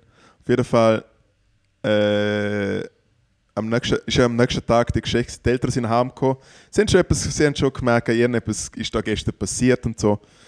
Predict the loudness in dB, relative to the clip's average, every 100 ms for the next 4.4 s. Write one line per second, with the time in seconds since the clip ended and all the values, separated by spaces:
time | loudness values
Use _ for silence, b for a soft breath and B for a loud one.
0 | b b -4 -2 2 2 0 -2 -2 -4
1 | -6 -4 -4 -4 -4 -4 -2 -2 0 -2
2 | 2 2 2 0 -4 -4 -4 -2 -2 -2
3 | -2 -2 -2 -4 -8 -6 -6 -6 -4 -6
4 | -6 -8 -8 -10